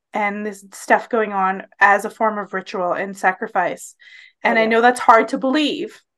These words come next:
Speaker 1: Brace yourself, people, but there are people out there. And people used to call me crazy as hell and say, "You're just, you're being so neglectful to real people who are abused,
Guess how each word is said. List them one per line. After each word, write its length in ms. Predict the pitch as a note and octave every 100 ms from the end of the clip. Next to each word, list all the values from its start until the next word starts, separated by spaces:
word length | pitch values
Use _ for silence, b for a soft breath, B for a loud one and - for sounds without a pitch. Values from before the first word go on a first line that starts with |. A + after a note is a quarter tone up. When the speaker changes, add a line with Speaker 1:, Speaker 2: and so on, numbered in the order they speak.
| _ _ _ _ _ _ _ _ _ _ _ _ _ _
Speaker 1:
Brace 300 | B3 B3+ D4
yourself, 400 | D4+ - G3+ E3
people, 340 | - F#3+ F#3+ G3
but 260 | A3 A3
there 180 | A3+ -
are 200 | A3 A3+
people 320 | - C4 A3+
out 160 | A3 G3
there. 180 | G3+ F#3
And 140 | A3
people 240 | A#3+ C#4+ D4+
used 160 | C#4+
to 60 | C#4+
call 180 | C4 B3
me 100 | A#3+
crazy 600 | - C#4 C#4+ C#4+ B3+ B3
as 140 | B3
hell 360 | C4 G#3+ G#3 -
and 220 | A#3 A3
say, 200 | A3 G#3+
"You're 220 | G#3+ D4
just, 320 | C4 E4 - B B _
you're 140 | E4+
being 300 | D4+ F4 C#4
so 460 | B3+ - C#4+ D#4 C4
neglectful 720 | B3+ C4 C4 C4+ C#4 C4 B3
to 160 | - A3
real 380 | C#4 C#4 B3
people 300 | A#3+ C4 B3
who 80 | A#3+
are 120 | A3
abused, 560 | G#3 G3 B3+ A3 G#3 G3